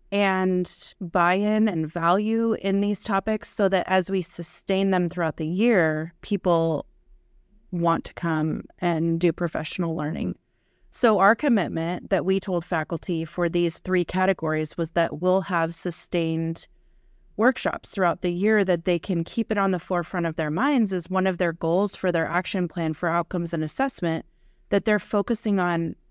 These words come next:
specific things for their professional learning for the success of their students.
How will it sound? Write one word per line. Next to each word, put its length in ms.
specific 600
things 300
for 160
their 120
professional 680
learning 540
for 260
the 100
success 480
of 80
their 160
students. 640